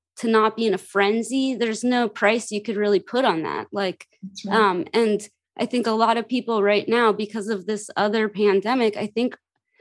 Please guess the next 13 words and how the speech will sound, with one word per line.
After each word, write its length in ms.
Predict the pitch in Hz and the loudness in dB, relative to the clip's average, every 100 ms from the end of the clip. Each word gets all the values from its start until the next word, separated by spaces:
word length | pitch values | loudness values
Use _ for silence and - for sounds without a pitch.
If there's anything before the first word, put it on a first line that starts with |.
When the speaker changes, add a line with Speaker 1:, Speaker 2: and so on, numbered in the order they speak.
| _ - | _ -2
Speaker 1:
most 300 | 269 285 - | 0 0 0
people 280 | 311 294 | 2 2
hadn't 460 | 254 233 240 233 - | 2 2 0 0 0
maybe 220 | 240 226 | 0 0
experienced 760 | 208 - - 254 254 240 208 - | -2 -2 -6 -2 0 -2 -4 -4
trauma, 680 | 226 233 254 196 147 107 - | 0 2 2 2 0 -6 -6
um, 320 | 220 208 170 - | 0 0 0 0
or 60 | 262 | 2
not 160 | - | 4
most 260 | 226 262 - | 2 0 -2
people, 300 | 226 214 214 | -6 -4 0
but 300 | 214 190 - | 0 0 -4
l-, 100 | - | -10